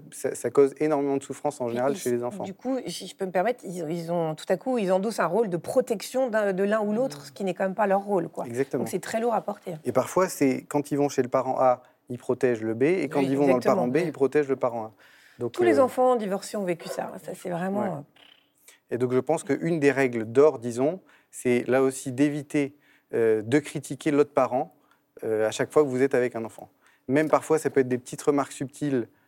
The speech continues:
Speaker 1: avec des petits missiles envoyés, euh,
Speaker 3: Ouais.
Speaker 1: en disant : « Ah ben, euh, ton père est toujours en retard, à chaque fois qu'il t'amène, il fait ci ou il fait ça. »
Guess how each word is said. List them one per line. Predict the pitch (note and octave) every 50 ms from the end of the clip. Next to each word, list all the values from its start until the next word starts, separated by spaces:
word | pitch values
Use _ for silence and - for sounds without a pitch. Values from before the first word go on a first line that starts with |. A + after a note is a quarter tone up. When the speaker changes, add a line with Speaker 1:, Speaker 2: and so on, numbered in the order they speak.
| _ _ -
Speaker 1:
avec | - A#2+ B2 B2+ B2 A2+
des | A#2+ A#2+ A#2
petits | - - D3 C#3 - - D3+
missiles | C#3 C3+ C3 - - D3+ C#3 C#3
envoyés, | B2+ A2+ A#2 A#2+ A#2+ A#2+ B2+ C3 B2+ A#2+
euh, | G#2+ G#2
Speaker 3:
Ouais. | - D#3+ D#3 D#3 D3 - -
Speaker 1:
en | A2
disant : « | A2+ A#2 A#2 B2 C3 C3 C3+ C3 B2
Ah | A#2+ A#2+ A2+
ben, | A2 A2 G#2+ - - - - _ _ -
euh, | C2+ C2+ C#2 C#2+ D2 C#2+ D2 - - - -
ton | - B2+ B2
père | - C#3 B2
est | B2 A#2+
toujours | - C3 B2+ A#2+
en | A#2
retard, | - - - C3+ C3 B2+
à |
chaque | A#2+ - A#2+ -
fois | - B2+
qu'il | A#2 - _
t'amène, | - A#2+ C3 C3 C3
il | -
fait | - B2
ci | A2+ - - C3
ou | B2
il | A#2+ G#2+
fait | A2 A2
ça. » | - C#3+ D3 E3 D#3+